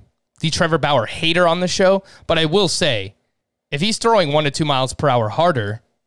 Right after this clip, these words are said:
that is something that is going to, that should help him. Um, but you really won't know until the season starts. So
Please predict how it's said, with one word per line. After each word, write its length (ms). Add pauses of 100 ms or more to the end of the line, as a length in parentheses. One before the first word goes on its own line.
(280)
that 180
is 140
something 380
that 160
is 140
going 340
to, 400 (140)
that 120
should 240
help 300
him. 240 (520)
Um, 260
but 100
you 120
really 180
won't 180
know 140
until 180
the 80
season 300
starts. 400
So 380